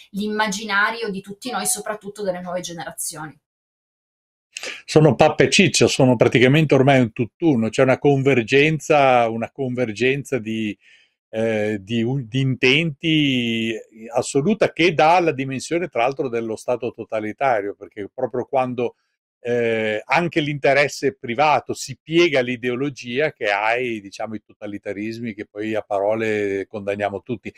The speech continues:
Speaker 2: Si noti che, come hai menzionato tu, poi, eh, questi qui vanno anche a perdere dei soldi con questo tipo di comportamenti. Eh, ci sono state appunto importanti indagini di mercato che hanno stabilito che la maggior parte della gente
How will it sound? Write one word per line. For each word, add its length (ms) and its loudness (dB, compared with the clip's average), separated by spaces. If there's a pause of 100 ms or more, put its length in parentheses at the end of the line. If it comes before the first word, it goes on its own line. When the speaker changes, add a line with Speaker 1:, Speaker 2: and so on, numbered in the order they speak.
(360)
Speaker 2:
Si 160 2
noti 340 6
che, 160 -2
come 220 2
hai 80 4
menzionato 580 0
tu, 240 -6
poi, 160 0
eh, 260 -4 (140)
questi 220 -10
qui 100 -4
vanno 220 4
anche 180 -2
a 40 -10
perdere 440 0
dei 140 -4
soldi 480 0
con 240 -14
questo 280 -10
tipo 300 -12
di 160 -10
comportamenti. 720 -6 (420)
Eh, 640 4 (180)
ci 120 -8
sono 280 2
state 360 2
appunto 400 -2
importanti 920 -2
indagini 680 -2
di 100 -8
mercato 640 0
che 180 -2
hanno 380 -4
stabilito 500 -6
che 120 -4
la 100 2
maggior 240 0
parte 220 -2
della 120 0
gente 360 0